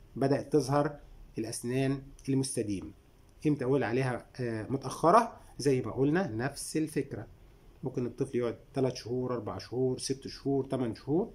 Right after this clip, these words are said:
خلاص مفيش مشكلة خالص، إن شاء الله يطلع. بس إحنا برضه نساعده على موضوع التسنين. نساعده إزاي؟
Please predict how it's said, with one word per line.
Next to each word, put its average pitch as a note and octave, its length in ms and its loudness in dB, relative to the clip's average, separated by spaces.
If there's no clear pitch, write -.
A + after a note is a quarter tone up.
خلاص B2+ 460 0
مفيش A#2 280 -6
مشكلة A2 320 -2
خالص، F#3 460 4
إن - 340 -20
شاء C3+ 180 -2
الله C3 140 2
يطلع. D#3 340 6
بس C3 300 0
إحنا C#3+ 200 -2
برضه C3+ 380 0
نساعده B2+ 540 2
على B2 260 2
موضوع A#2+ 640 2
التسنين. G2+ 600 -4
نساعده C3 320 0
إزاي؟ D3+ 540 4